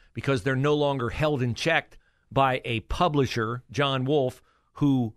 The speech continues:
was a conservative and who did further Republican causes. Now the inmates are running the asylum,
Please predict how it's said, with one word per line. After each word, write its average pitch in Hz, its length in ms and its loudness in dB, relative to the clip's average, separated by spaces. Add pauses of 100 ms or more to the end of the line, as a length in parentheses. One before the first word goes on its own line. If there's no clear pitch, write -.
(140)
was 151 420 0
a 123 120 0
conservative 107 800 -6 (300)
and 123 180 2
who 120 300 2 (400)
did 170 300 4
further 113 380 -2
Republican 107 600 -6
causes. 110 480 -4
Now 147 500 4 (220)
the 156 260 -4
inmates 233 800 0
are 135 160 2
running 147 380 0
the 98 160 -6
asylum, 85 580 -8